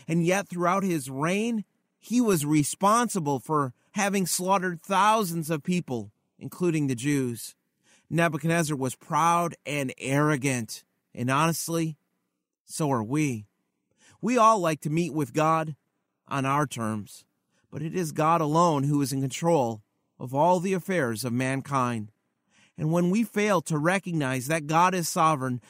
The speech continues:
then we are really saying with our actions that we are sovereign. We try to be and like to be in control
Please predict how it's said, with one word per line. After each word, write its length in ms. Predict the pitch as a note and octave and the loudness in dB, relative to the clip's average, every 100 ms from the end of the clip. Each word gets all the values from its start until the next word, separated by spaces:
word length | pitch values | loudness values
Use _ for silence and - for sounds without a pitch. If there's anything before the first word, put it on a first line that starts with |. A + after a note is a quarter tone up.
| - | -8
then 240 | - G#3 G3 | 0 2 4
we 140 | A3 | 4
are 100 | G3 | 4
really 300 | F3 A3 A3 | 4 4 2
saying 380 | - F#3+ F#3 F3 | 0 0 0 2
with 160 | F3 | 0
our 120 | D#3+ D#3 | 2 0
actions 760 | D#3+ D#3+ D#3 C#3+ A#2+ A2 - _ _ _ _ - | 0 -2 -2 -4 -4 -6 -12 _ _ _ _ -10
that 220 | C3 G#2+ | -8 -6
we 300 | A#2+ F3+ F3+ | 0 2 2
are 140 | A#2+ | 2
sovereign. 600 | - C#3+ A#2+ A2 A2 G#2 - _ _ _ _ _ | -2 0 0 0 -4 -6 -10 _ _ _ _ _
We 160 | F#3 G#3+ | -4 -2
try 320 | - G#3 G#3+ | 0 2 2
to 120 | D#3 | 0
be 320 | B2+ A2 G#2 - _ _ - | -4 -6 -10 -16 _ _ -6
and 220 | E3+ E3+ | -2 0
like 240 | G#3+ A#3 | 2 0
to 100 | - | -2
be 220 | A#2 A#2+ | -4 -2
in 140 | B2+ C3 | -2 -2
control 640 | D3+ B2+ E3 D#3+ C3+ A#2 | -2 0 4 4 4 -2